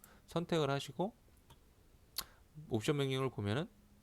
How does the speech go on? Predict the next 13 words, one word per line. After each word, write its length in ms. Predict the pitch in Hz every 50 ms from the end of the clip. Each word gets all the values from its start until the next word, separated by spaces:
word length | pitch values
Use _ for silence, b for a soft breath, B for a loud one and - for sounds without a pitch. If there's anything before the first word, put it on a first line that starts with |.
| - - - - - - - - - - - - - - - - - - -
자, 200 | - 92 87 - -
쭉 280 | - - - - - -
뜨죠. 360 | 202 202 156 120 107 143 170 147
여러 140 | - 101 107
가지가. 360 | 117 110 98 95 92 - 151 156
여기서 240 | 101 107 110 113 104
위드, 360 | 95 98 127 160 147 - - - - - _ - - - - - - - - _ - - - - - -
위드라는 420 | - 123 160 156 165 151 151 143 139
옵션을 320 | 107 95 - - 104 101
실행합니다. 520 | 98 - - 143 135 110 104 107 - - - - - - - - - - - - - - - _ _ - - _ - - - -
그리고 260 | - 123 127 123 120
굵기를 480 | - - 120 110 - 139 143 180 226 - - - - - - - - - -
십 320 | - - - 180 -